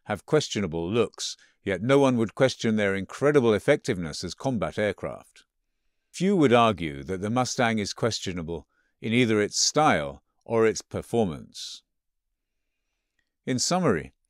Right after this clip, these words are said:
the Mustang stood out in its performance, its practicality, and its design.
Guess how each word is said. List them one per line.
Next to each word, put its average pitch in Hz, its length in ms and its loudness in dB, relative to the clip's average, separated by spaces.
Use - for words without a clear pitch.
the 120 80 -2
Mustang 165 420 0
stood 156 260 0
out 156 240 0
in 127 120 2
its 120 120 -4
performance, 95 960 -6
its 117 180 -4
practicality, 110 920 -4
and 127 160 -4
its - 220 -2
design. 104 640 -4